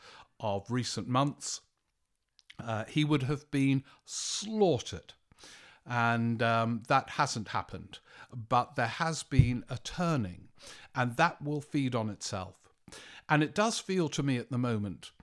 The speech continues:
in some respects, very much like the nineteen ninety-two to ninety-seven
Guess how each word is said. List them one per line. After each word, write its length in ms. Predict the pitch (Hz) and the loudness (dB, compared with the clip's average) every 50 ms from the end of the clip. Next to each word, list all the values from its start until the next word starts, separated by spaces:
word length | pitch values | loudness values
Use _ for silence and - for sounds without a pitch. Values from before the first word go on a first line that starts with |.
| _ - - - - - | _ -20 -20 -16 -8 -4
in 140 | 143 127 123 | -2 -2 0
some 320 | - - - 170 165 156 | 0 2 2 2 2 2
respects, 460 | 135 123 - - - 110 98 101 - - | -2 -4 -4 -4 -4 -4 -4 -6 -8 -12
very 420 | 107 104 113 151 165 175 170 156 | -8 0 4 4 6 6 6 4
much 360 | 151 156 139 - - - - | 4 2 2 0 -2 -6 -4
like 520 | 123 127 127 117 110 95 - - - - - - 104 | -2 0 0 0 -2 -2 -6 -12 -20 -20 -16 -10 -6
the 380 | 110 104 101 101 104 98 98 _ - - - - - - _ _ - - | -4 -4 -4 -4 -6 -8 -10 _ -20 -20 -20 -20 -20 -20 _ _ -10 -4
nineteen 460 | 131 127 123 123 120 110 - 127 113 | 0 0 2 2 0 0 -2 0 0
ninety-two 600 | 117 113 110 107 - 113 - - - 139 120 110 107 | 0 0 0 -2 -6 -8 -10 -6 -4 -2 -2 -2 -2
to 140 | - 117 | -4 -4
ninety-seven 840 | 110 107 107 107 98 - 107 - - - 113 104 - 95 90 92 90 | -2 -2 -2 -2 -4 -6 -6 -6 -2 -2 -2 -2 -2 -4 -6 -6 -8